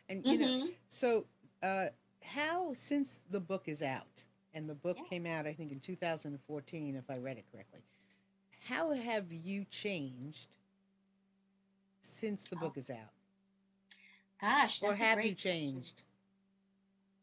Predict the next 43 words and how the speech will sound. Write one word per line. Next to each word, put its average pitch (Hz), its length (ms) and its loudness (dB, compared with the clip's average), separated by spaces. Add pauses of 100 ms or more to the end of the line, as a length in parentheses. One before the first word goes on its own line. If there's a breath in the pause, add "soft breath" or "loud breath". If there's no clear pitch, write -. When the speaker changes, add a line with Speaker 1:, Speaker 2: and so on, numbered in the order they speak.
(300)
Speaker 2:
Yeah, 220 440 8
how 220 240 6
have 285 180 2
I 180 160 4
changed? 180 760 -2
Oh 196 80 0
my 208 140 0
goodness. 170 880 0
Um, 165 640 6 (1500)
let's 214 220 -2
see, 220 400 8
how 202 220 6
have 233 140 4
I 196 120 4
changed 185 420 0
in 170 80 -6
the 165 80 0
last 165 320 6
two 196 120 -2
years? 180 540 4 (280 loud breath)
You 254 120 6
know, 277 100 8
what 269 120 8
I 247 80 6
think 330 200 2
about 254 280 6
first 240 300 2
is 226 100 -2
actually 214 340 4
how 214 160 2
much 208 240 0
has 202 180 -2
changed 226 380 -2
in 208 120 0
my 180 180 4
actual 214 560 4
life, 220 320 4
because 202 240 2
I've 180 160 6
ended 190 260 4
up 185 180 4
in 196 160 2
Ohio, 196 720 6